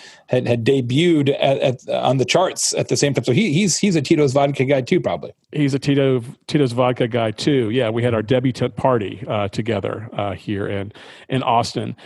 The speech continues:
Speaker 2: And Chuck is, is such a, a masterful expert at, at analytics. He has been. He's written a book on it.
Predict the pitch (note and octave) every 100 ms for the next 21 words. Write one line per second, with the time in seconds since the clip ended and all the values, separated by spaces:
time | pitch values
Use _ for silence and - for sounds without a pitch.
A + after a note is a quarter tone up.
0 | - - D#3 D3 D#3 - - F#3 E3+ D3
1 | C#3 B2+ A2 - - B2+ - - D3 C3
2 | A#2+ B2 A#2 A#2 A#2 A#2 - B2+ - B2
3 | - - C3 - - G#2 A2+ - - -
4 | A2 A#2 - A#2 A2 G2+ G2 G2+ - -
5 | - G#2+ - B2+ B2 A2 A#2 G#2+ G#2+ G#2
6 | G2+ G2+ C#3 A#2+ B2+ C3 A#2+ A#2 A2+ -
7 | -